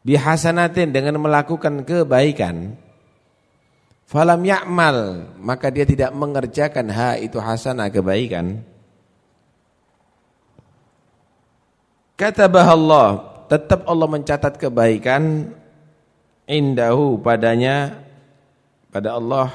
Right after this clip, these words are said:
hasanatan kamilah, satu kebaikan yang sempurna.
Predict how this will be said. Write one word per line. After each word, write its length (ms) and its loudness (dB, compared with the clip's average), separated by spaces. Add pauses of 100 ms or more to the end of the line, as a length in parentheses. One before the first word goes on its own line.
(140)
hasanatan 800 0
kamilah, 1200 0 (120)
satu 420 -6
kebaikan 480 0
yang 160 -2
sempurna. 640 0